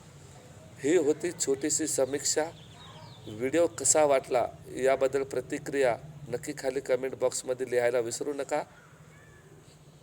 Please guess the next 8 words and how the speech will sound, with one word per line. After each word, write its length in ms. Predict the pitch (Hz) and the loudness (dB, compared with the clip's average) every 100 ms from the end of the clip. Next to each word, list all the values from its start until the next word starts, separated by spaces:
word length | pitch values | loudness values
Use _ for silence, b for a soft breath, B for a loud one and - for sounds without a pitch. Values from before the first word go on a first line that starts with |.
| - - - - - - - - | -20 -20 -20 -20 -20 -20 -10 0
आणि 260 | 131 143 127 | 0 2 -2
चॅनल 460 | - 135 120 143 | 0 4 4 4
सबस्क्राईब 540 | 151 131 - - 151 147 - | 2 0 -2 0 2 2 0
केलं 360 | 131 143 139 | 0 2 0
नसेल 480 | 131 127 143 113 - | 0 0 0 -2 -4
तर 60 | 117 | -4
जाता 400 | 107 117 117 135 | -2 0 0 0
जाता 340 | 139 139 123 | 0 0 0